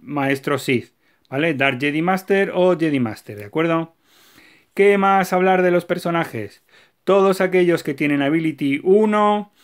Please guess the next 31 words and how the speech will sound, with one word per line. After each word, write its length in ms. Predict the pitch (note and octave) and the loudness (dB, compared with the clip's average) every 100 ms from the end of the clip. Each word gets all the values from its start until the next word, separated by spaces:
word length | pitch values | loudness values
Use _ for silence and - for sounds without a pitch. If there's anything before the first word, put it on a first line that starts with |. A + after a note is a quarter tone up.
| _ _ - | _ _ -8
se 180 | F3 | -4
considera 680 | E3+ F#3 F#3 F#3 F#3 F3+ F3+ | -2 -2 0 2 4 4 2
que 200 | F3+ F3+ | 2 0
tienen 500 | F3 F3 F3 F3 E3+ | 0 -2 0 0 0
presencia. 760 | E3+ E3+ - E3+ - B2+ G#2+ F#2+ | -2 0 0 -2 -4 -8 -8 -8
Los 280 | A#2+ D#3 D#3 | -2 -2 0
droides 680 | F3 F#3+ F#3 F#3+ F#3 F#3 | 2 4 4 4 4 2
que 520 | - E3+ E3+ E3+ E3+ C#3+ | -2 -2 0 0 0 -2
no 320 | C#3 D3+ D3+ | 0 0 0
tienen 360 | D#3+ D3+ C#3 B2+ | 0 0 0 -2
Ability, 540 | B2+ F3 F3+ F3 F3 | -2 -2 -2 -2 -2
que 120 | D3+ | -2
no 120 | C#3 | -4
tienen 260 | C3 D#3 D3+ | -2 -4 -4
presencia 480 | D#3+ - D3 C#3 A#2 | -6 -6 -8 -6 -8
y 60 | |
también 360 | B2+ F3+ E3+ E3+ | -4 -2 -2 -4
tienen 240 | D#3 C#3 | -4 -2
Land 160 | C3 C3 | -2 -4
Speed 300 | C3 - B2 - | -6 -6 -12 -4
uno, 480 | G3 G#3 G#3 G3+ G3+ _ _ _ - _ _ _ _ _ | -2 0 0 -2 -8 _ _ _ -20 _ _ _ _ _
no 240 | - E3 F3+ | -4 0 0
se 140 | F3+ | 0
considera 480 | F3 F3 F3 E3+ E3+ | -2 -2 0 0 0
que 100 | E3 | -2
tengan 320 | E3 E3 D#3+ | -4 -2 -2
presencia, 680 | D#3 D3+ D#3+ C#3+ C3 A2+ G2+ | -4 -4 -4 -4 -6 -8 -8
¿de 80 | A2+ | -8
acuerdo? 500 | A#2+ E3 F3 F3 E3 | -2 -2 2 0 0
Salvo, 680 | - F3+ G3 F#3+ G3 F#3+ - | -4 0 2 2 2 2 -2
salvo 680 | - F3+ F#3 F#3 F3+ F3+ | -2 2 4 4 2 -2